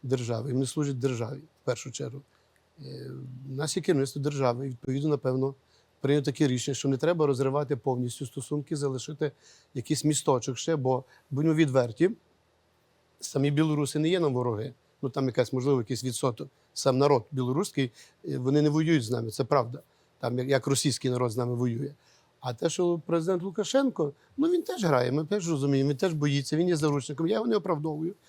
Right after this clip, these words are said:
безперечно, але він є заручником, і він, чому міністр закордонних справ, ем,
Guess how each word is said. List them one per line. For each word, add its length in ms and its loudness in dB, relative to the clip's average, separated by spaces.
безперечно, 580 0
але 180 0
він 120 6
є 80 2
заручником, 640 2
і 60 4
він, 220 2
чому 260 4
міністр 400 4
закордонних 440 2
справ, 440 2
ем, 140 -6